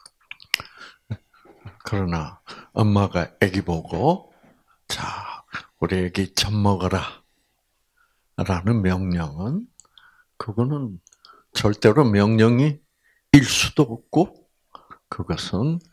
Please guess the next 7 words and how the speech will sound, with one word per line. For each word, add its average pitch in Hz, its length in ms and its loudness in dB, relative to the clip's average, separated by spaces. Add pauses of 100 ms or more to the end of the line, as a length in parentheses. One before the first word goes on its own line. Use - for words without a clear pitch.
(320)
약속이다. - 680 0 (600)
아, - 220 -14 (720)
내가, - 480 -12 (480)
어, - 60 -14 (1000)
젖을 92 340 -4
먹여주겠다. - 1300 -6 (600)
아, 92 260 -8